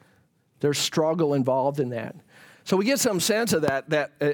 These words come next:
in terms of Jesus. So this would not have been unfamiliar to him, but the, the extra meaning here is that he's led out into the wilderness by what? The Spirit of God to be what?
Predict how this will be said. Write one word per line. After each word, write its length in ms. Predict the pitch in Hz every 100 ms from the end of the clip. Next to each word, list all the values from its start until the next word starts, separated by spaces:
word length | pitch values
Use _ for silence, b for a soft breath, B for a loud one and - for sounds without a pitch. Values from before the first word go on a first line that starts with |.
| 147
in 180 | 139 143
terms 300 | 180 160 139
of 80 | 131
Jesus. 380 | 180 214 135
So 100 | -
this 240 | 175 262 -
would 140 | 185
not 260 | 175 185 185
have 260 | 180 151
been 440 | 120 160 151 139 127 B B B B B -
unfamiliar 580 | 185 - 165 180 233
to 120 | 190 151
him, 320 | 175 160 156
but 320 | 156 156 160
the, 180 | 160 147
the 180 | 160 156
extra 340 | 190 214 - 165
meaning 680 | 170 208 226 220 175 147
here 560 | 120 151 139 127 131 123 B B B B
is 180 | 165 156
that 180 | 175 165
he's 260 | 170 151
led 300 | 165 190 190 165
out 320 | 170 185 -
into 300 | 156 151 160
the 80 | 151
wilderness 640 | 156 190 190 160 151 143
by 320 | 135 160 156
what? 500 | 147 147 170 147 117
The 140 | 127 131
Spirit 680 | - - 185 185 139 120
of 140 | 127 123
God 440 | 139 123 120 123 - - _ b b b b -
to 200 | 185 170
be 200 | 147 151
what? 520 | 139 165 135 - -